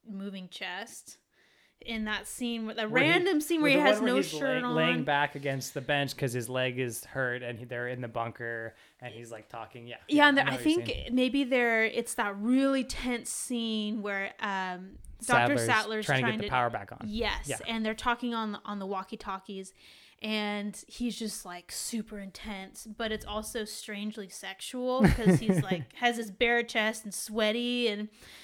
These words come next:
Speaker 1: I mean, Jeff Goldblum in the nineties,
Speaker 2: Yeah,
Speaker 1: yes,
Speaker 2: he's a
Speaker 1: he
Speaker 2: good
Speaker 1: was
Speaker 2: looking guy.
Speaker 1: good looking guy, and he knew it.
Speaker 2: <laughs>
Speaker 1: And, and they had that with Alan Grant, um, that cut out from where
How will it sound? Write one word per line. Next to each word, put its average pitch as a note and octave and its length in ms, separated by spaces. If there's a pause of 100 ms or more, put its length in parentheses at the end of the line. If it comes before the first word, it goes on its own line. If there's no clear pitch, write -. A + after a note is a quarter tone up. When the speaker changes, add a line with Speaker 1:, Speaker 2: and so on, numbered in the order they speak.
(200)
Speaker 1:
I A#3 80
mean, B3 200
Jeff A#3 220
Goldblum A3+ 380
in G#3+ 140
the G3+ 80
nineties, G#3 760
Speaker 2:
Yeah, D#5 560
Speaker 1:
yes, - 200
Speaker 2:
he's C3+ 100
a C#3 40
Speaker 1:
he - 80
Speaker 2:
good C#3+ 80
Speaker 1:
was F#3+ 80
Speaker 2:
looking E3+ 180
guy. E3 160
Speaker 1:
good - 80
looking F4 140
guy, A3 260 (400)
and A3+ 80
he B3 100
knew A#3 220
it. C#4+ 200 (280)
Speaker 2:
<laughs> - 120
Speaker 1:
And, C4 840 (260)
and C#4+ 160
they C#4 120
had C#4+ 400
that A#3 400 (180)
with A3+ 600 (260)
Alan A#3+ 480
Grant, A3 840 (440)
um, G3+ 540
that G3+ 280 (420)
cut C#4+ 340
out A3 380
from A3 240
where G#3+ 200